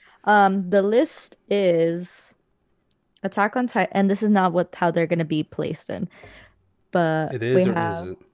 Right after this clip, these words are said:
Speaker 1: isn't.
Speaker 2: Okay.
Speaker 1: I'm just giving the list of shonen.
Speaker 2: For sure.
Speaker 1: Attack on Titan, My Hero Academia, J J K, Demon Slayer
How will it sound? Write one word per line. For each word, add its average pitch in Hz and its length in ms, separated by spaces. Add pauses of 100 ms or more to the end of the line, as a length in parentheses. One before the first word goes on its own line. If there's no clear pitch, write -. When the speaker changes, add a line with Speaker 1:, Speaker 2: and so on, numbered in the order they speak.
(440)
Speaker 1:
isn't. 170 520 (140)
Speaker 2:
Okay. 120 280
Speaker 1:
I'm 190 100
just 185 160
giving 196 320
the 170 80
list 165 340
of 160 400 (180)
shonen. 143 440 (340)
Speaker 2:
For - 80
sure. 95 240 (560)
Speaker 1:
Attack 214 380
on 240 120
Titan, 196 680 (240)
My 190 180
Hero 202 240
Academia, 165 800 (840)
J 196 200
J 208 160
K, 170 560 (640)
Demon 196 300
Slayer 180 640